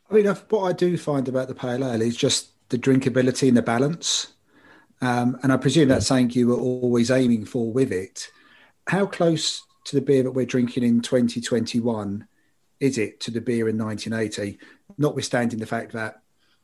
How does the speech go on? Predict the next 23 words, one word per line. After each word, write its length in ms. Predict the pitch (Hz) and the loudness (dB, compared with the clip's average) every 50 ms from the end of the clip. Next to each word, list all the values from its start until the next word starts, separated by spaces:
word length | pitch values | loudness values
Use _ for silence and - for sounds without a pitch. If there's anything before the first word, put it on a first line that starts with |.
| _ _ _ _ _ _ _ - | _ _ _ _ _ _ _ -6
your 100 | 120 113 | -4 -2
skills, 880 | 110 - - - 135 120 120 117 113 113 110 113 110 107 - - - _ _ _ _ _ _ _ _ _ _ - | -2 -2 0 0 0 0 0 0 -2 -4 -6 -8 -10 -10 -12 -12 -14 _ _ _ _ _ _ _ _ _ _ -8
technology 580 | - 139 - - - 120 120 117 113 117 110 101 | -8 -8 -6 -4 -4 -2 -2 -2 -2 -2 -4 -2
have 180 | 110 117 107 | -2 -2 -2
all 220 | 117 110 110 110 104 - _ _ _ _ - | 0 -2 -2 -4 -6 -8 _ _ _ _ -4
improved? 800 | 131 113 120 - - 143 123 107 98 98 104 117 120 - - - _ _ _ _ _ _ _ _ _ _ _ _ _ _ _ _ - | -4 -4 -2 2 4 4 4 4 2 -2 -4 -8 -8 -10 -12 -12 _ _ _ _ _ _ _ _ _ _ _ _ _ _ _ _ 0
But 320 | 139 131 - - - _ _ _ _ _ - | 0 0 0 -2 -6 _ _ _ _ _ -4
if 160 | 151 - - | -2 2 4
I 120 | 151 143 | 4 4
had 300 | 127 147 160 143 117 - - - - - | 4 4 4 2 2 0 -2 -6 -2 2
the 120 | 127 127 | 2 2
opportunity 600 | 117 120 - - 135 127 123 117 - - 120 117 | 4 2 0 2 4 6 6 4 4 4 4 4
to 220 | 113 - 127 120 117 | 4 4 4 4 6
leap 280 | 120 127 127 123 120 | 6 6 4 4 2
back 260 | - 135 127 110 - - | 0 0 0 0 -2 -2
to 120 | - 123 | 2 4
nineteen 340 | 113 117 113 113 107 - 120 | 4 6 6 4 2 4 4
eighty, 320 | 123 123 123 120 - 113 107 | 4 4 2 2 2 0 4
would 160 | 120 135 135 | 4 4 6
I 80 | 127 | 6
recognise 480 | 127 123 131 - - 131 127 123 120 117 | 6 4 2 2 2 2 4 4 2 2
the 80 | - 120 | 2 2
beer? 320 | 127 117 98 90 - - | 4 4 2 2 -2 -8